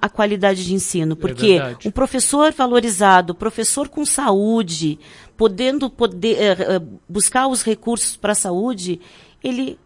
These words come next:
Speaker 1: vai com certeza retornar um trabalho melhor pro seu aluno, e isso melhora a qualidade. É isso que, que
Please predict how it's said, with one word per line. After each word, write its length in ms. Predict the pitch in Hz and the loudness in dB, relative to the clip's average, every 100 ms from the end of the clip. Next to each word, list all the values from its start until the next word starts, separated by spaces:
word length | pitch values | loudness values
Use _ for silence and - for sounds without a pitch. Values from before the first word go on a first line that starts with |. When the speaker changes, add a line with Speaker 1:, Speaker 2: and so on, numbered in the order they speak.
| - | -14
Speaker 1:
vai 320 | 196 233 247 | 2 2 2
com 200 | 254 285 | -2 -4
certeza 680 | - 240 - 220 220 220 220 | -4 -4 0 0 0 -4 -8
retornar 800 | 185 214 - 208 185 185 185 190 - _ - | -6 -6 -2 -4 -2 0 0 -2 -8 _ -4
um 400 | 196 196 190 185 | -2 0 0 -2
trabalho 440 | - 190 175 175 | -4 -4 -2 0
melhor 400 | 180 170 165 170 | 0 0 2 2
pro 100 | 170 | 0
seu 180 | 175 175 | -6 -4
aluno, 560 | 156 151 165 185 180 160 - - - | -4 -2 0 0 0 -4 -10 -20 -10
e 220 | 190 190 | -4 -2
isso 200 | 202 - | -2 -2
melhora 380 | 208 202 175 170 | -2 0 2 2
a 60 | 170 | 2
qualidade. 560 | 175 165 156 147 143 | -6 -4 -2 -2 -2
É 20 | |
isso 240 | 165 220 - | -2 -2 -6
que, 220 | - 170 | -6 -8
que 200 | - 165 | -6 -10